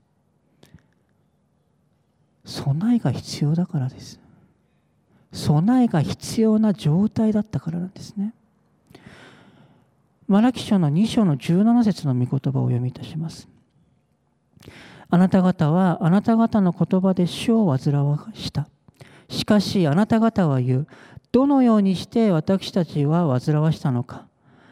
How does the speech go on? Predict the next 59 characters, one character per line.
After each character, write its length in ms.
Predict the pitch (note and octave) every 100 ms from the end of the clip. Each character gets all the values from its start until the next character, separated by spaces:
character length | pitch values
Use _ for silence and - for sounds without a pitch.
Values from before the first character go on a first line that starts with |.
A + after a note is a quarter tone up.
| - -
悪 300 | G3+ A3 G#3
を 140 | E3+
行 140 | D3+ E3+
う 220 | E3+ E3+
者 240 | E3+ E3
も 140 | D3 C#3
皆 340 | C3+ D#3 E3
主 240 | - - C4
の 120 | A#3
心 340 | F3 - F3+
に 100 | E3+
か 140 | D#3 C#3+
な 100 | C#3+
っ 20 |
て 180 | - C3+
い 100 | B2+
る。 140 | C#3 - _ _ - _ -
主 280 | - -
は 180 | B3+ A3+
彼 220 | - B3
ら 120 | A3 F#3+
を 60 |
喜 340 | D3 D#3 F3 F3+
ば 120 | F3+
さ 120 | F#3+
れ 80 | D#3+
る。 140 | C#3 - _ -
裁 200 | - F3+ F3
き 100 | D#3
の 140 | C#3+
神 320 | C3+ F#3 F3+ D#3
は 140 | D3
ど 120 | E3
こ 160 | - A#3+
に 100 | F#3
い 40 |
る 100 | D3+
の 120 | C3+
か 200 | C3+ - -
と 180 | - G3
あ 40 | D3
な 100 | D#3
た 120 | G3
方 260 | G3 F3+
は 140 | F3 E3
言 100 | C3+
っ 20 |
て 300 | - _ E3
い 100 | D#3
る 120 | D#3+
の 100 | C#3
だ。」 160 | - - _ _ _ _ _ _ _ _ _ _ _ _ _ _ _ _ _ _ - - - - - - -
死 280 | - - C4
者 240 | - A#3
が 140 | F#3 C#3
必 340 | B2 - F3
要 180 | F3 F3
だ 120 |
っ 60 | F3